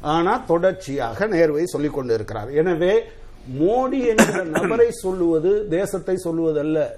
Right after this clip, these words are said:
நீங்க அதை கரெக்டா புரிஞ்சுக்கங்க. அடுத்து வந்து நீங்க வந்து அரசாங்க நடவடிக்கையால எதுவுமே ந-, அதிகமா நடந்துடலையா?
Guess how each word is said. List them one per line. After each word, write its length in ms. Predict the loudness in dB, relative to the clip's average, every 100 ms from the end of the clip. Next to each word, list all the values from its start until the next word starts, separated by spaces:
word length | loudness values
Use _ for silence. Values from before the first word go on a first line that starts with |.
| -8
நீங்க 280 | -2 0 0
அதை 160 | 0
கரெக்டா 440 | -4 -4 -2 2 2
புரிஞ்சுக்கங்க. 580 | 0 -2 -2 -2 -4 -8 -10 -20 -10
அடுத்து 380 | 0 0 2 0
வந்து 680 | 0 -2 -2 -4 -2 -6 -8 -14 -20 -8
நீங்க 300 | -2 0 2
வந்து 300 | 2 2 4 4 4 2 2 2 2 4 4 2 0 -2 -2
அரசாங்க 600 | -2 -2 -2 -4 -4 -4
நடவடிக்கையால 840 | -4 -2 -2 -2 -2 -2 -2 -2
எதுவுமே 560 | -4 -2 -2 -2 -2 -4
ந-, 340 | -6 -8 -10
அதிகமா 480 | -8 -6 -4 -4 -4
நடந்துடலையா? 580 | -6 -6 -6 -6 -8